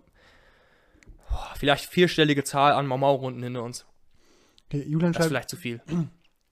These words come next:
Speaker 1: Also, Bro, ist so viel Mau Mau, das ist krass.
Speaker 2: Ah, ich glaub, allein im Kroatien-Urlaub habt ihr bestimmt
Speaker 1: Hundert.
Speaker 2: Ja.
Speaker 1: Das war
Speaker 2: Hundert.
Speaker 1: so viel Mau Mau.
Speaker 2: Zwanzig Sessions, a fünf Runden, Best of Five habt ihr mal gespielt?
Speaker 1: Immer Best of Five, viermal am Tag oder so.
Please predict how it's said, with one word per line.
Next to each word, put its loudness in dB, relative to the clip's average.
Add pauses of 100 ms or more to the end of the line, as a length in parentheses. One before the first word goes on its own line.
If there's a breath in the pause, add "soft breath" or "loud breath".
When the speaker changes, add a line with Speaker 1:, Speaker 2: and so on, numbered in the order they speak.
Speaker 1:
Also, -4
Bro, -10
ist -10
so -2
viel -6
Mau -4
Mau, 0
das -10
ist -18
krass. -12 (240)
Speaker 2:
Ah, 0
ich -6
glaub, -4
allein -2
im -4
Kroatien-Urlaub -6
habt -8
ihr -6
bestimmt -6
Speaker 1:
Hundert. -8 (840)
Speaker 2:
Ja. -18 (580)
Speaker 1:
Das -12
war -4
Speaker 2:
Hundert. -6
Speaker 1:
so -4
viel -8
Mau -6
Mau. -4
Speaker 2:
Zwanzig 4
Sessions, 4
a -2
fünf -6
Runden, 0
Best 2
of 0
Five 6
habt 4
ihr -2
mal 0
gespielt? 2
Speaker 1:
Immer -6
Best -4
of -10
Five, 0
viermal -2
am -6
Tag -2
oder -6
so. -6